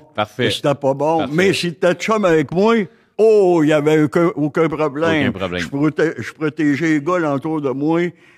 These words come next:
Speaker 2: les gars qui, il y avait du respect, puis que, euh, s'il y avait de la magouille, je, non.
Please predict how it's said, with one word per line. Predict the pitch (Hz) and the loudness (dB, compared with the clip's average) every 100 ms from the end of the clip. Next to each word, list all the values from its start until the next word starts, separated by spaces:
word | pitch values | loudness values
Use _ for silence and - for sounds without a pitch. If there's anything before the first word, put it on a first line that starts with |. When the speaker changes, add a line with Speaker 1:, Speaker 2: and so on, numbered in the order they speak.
| _ - | _ -4
Speaker 2:
les | 127 | -2
gars | 127 165 165 | 0 0 0
qui, | 156 | 0
il | 127 123 | -2 -2
y | |
avait | 123 147 | -2 -2
du | 131 139 | -2 -2
respect, | 135 127 - - 151 151 156 _ _ _ | -2 -4 -6 -6 -2 -2 -4 _ _ _
puis | - 131 | -4 -4
que, | 127 | -2
euh, | 127 127 117 110 110 110 123 104 - _ _ _ | -2 0 -2 -4 -6 -8 -12 -18 -20 _ _ _
s'il | - 139 | -6 -2
y | |
avait | 127 151 | 0 2
de | |
la | 156 | 2
magouille, | 143 143 143 165 185 143 | 2 0 0 2 2 2
je, | 120 120 120 117 117 | 0 -2 -2 -4 -6
non. | 123 123 139 | -6 -6 -6